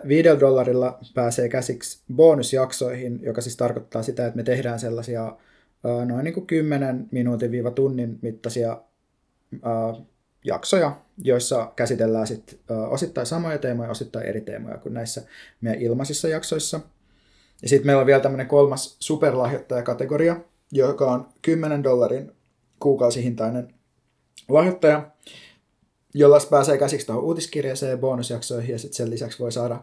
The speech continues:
kunniaa saamalla nimensä meidän superlahjoittajalistalle, jota luemme tässä podcastissa, mutta tää on tietysti täysin vapaaehtoista.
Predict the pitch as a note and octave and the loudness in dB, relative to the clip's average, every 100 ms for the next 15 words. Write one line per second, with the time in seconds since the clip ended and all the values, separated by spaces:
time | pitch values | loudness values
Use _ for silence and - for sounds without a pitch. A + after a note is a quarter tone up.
0 | - C#3 B2+ A#2 A#2+ B2 A#2+ B2 B2+ C#3+ | -4 -2 0 -2 -6 -6 -6 -6 -4 -2
1 | C#3 A#2+ A#2+ A#2+ B2 C3+ B2+ B2 A#2+ C3 | -2 -4 -6 -8 -8 -8 -4 -4 -4 -8
2 | - A#2+ B2 C3+ - - - B2 B2+ A#2+ | -8 -6 -4 -6 -10 -12 -10 -6 -4 -6
3 | A#2 B2 - C#3+ - - - - C3 - | -6 -10 -10 -16 -20 -20 -12 -4 -2 -2
4 | - A#2+ A#2+ B2 B2 B2+ B2 A#2+ - B2+ | -6 -4 -4 -4 0 2 2 0 0 -2
5 | B2 B2 B2 C3 C#3 C#3+ D3 - D3 | 0 0 -2 -2 -4 -6 -8 -6 -8